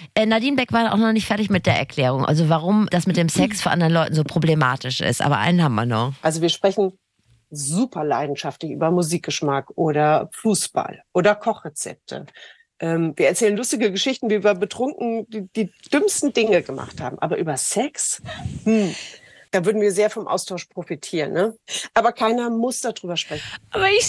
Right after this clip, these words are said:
Speaker 3: stell mir die ganze Zeit vor, du und ich zum Beispiel würden so über Sex sprechen, wie wir über Morrissey oder The National sprechen. Wir sagen, oh,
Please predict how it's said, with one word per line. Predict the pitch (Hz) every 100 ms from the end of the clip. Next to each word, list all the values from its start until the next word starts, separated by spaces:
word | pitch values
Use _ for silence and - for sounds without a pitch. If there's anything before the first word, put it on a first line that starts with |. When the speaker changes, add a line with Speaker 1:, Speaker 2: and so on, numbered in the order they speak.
| -
Speaker 3:
stell | 269 240
mir | 247
die | 247
ganze | 240 247 294
Zeit | - 247 -
vor, | 262 247 240 294 - - - -
du | 208 277
und | 285 269
ich | 262 247
zum | 311 254
Beispiel | 233 262 - 247 262 339 - - -
würden | 320 302 330 381
so | 269 277 285
über | 262
Sex | - 262 -
sprechen, | - 254 285 294 277
wie | 262 208
wir | 247 277 - - 269
über | 247
Morrissey | 247 233 247 285 - 254 226 233 -
oder | 233 226 226
The | 220
National | 226 226 - 277
sprechen. | 240 - 220
Wir | 202
sagen, | 208 180
oh, | 240